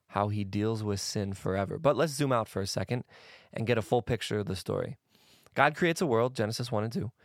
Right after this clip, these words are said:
and he creates mankind to cultivate it and keep it.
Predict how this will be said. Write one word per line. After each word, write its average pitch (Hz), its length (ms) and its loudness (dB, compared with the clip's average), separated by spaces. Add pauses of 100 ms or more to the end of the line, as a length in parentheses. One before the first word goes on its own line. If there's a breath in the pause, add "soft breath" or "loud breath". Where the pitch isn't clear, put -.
(300 soft breath)
and 120 120 0
he 117 40 2
creates 151 280 0
mankind 123 560 2
to - 80 -4
cultivate 110 560 2
it - 200 -2
and 98 200 -6
keep - 240 -4
it. - 120 -14